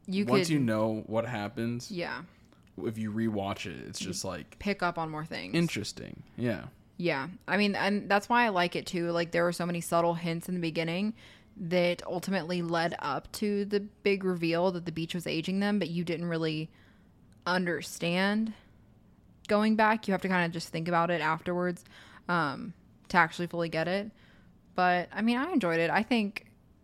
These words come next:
Speaker 1: if you're listening to this and you haven't watched it, uh, first of all, what? But second, go watch it. I think you'd like it. If you like thrillers, if you like kind of suspense, if you like,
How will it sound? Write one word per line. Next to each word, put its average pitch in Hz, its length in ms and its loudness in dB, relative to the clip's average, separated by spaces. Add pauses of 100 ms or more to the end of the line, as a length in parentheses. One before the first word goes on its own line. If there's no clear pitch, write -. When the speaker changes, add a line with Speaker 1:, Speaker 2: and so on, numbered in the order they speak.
(100)
Speaker 1:
if 196 160 2
you're 208 160 2
listening 185 400 0
to 180 60 -2
this 185 180 2
and 175 100 -2
you 170 60 0
haven't 180 300 0
watched 151 320 -2
it, 226 340 0
uh, - 140 -12 (240)
first 185 260 0
of 180 60 -2
all, 156 260 -2
what? 175 380 2
But - 160 -12
second, 165 500 0 (840)
go 254 120 4
watch 392 240 6
it. - 160 -8 (220)
I 208 80 -2
think 233 180 -2
you'd 233 100 -4
like 202 240 0
it. - 140 -4
If 185 100 -4
you 196 100 2
like 190 260 2
thrillers, 170 460 2
if - 60 -8
you 175 120 -2
like 160 220 0
kind 185 140 -4
of 175 60 -4
suspense, 170 600 -4
if - 60 -14
you 170 120 -2
like, 170 300 -2